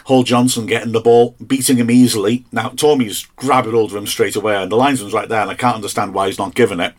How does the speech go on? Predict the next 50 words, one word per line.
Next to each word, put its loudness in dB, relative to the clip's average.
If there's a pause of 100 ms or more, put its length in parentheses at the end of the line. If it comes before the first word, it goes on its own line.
(580)
Tormey's 2
clearly -4
got -6
the -10
thought, 2 (120)
"I'm -4
gonna 2
try 2
and -4
foul 4
him 0
outside -2
the -6
box, 0
but -2
if -6
he -6
gets -2
in -2
the -2
box, -4
I'll 0
have -4
to -4
let 0
him -8
go." 4 (260)
Hall 4
Johnson's -2
clearly 0
thinking, -2 (580)
"He's -4
fouling 2
me, -2
I'll -2
get 0
in 0
the 0
box -2
and -6
fall 4
over." 2 (540)
Um, 0
they 4
both 0
achieve 4
their 2
aim. 2 (220)
<laughs> -2
So, 0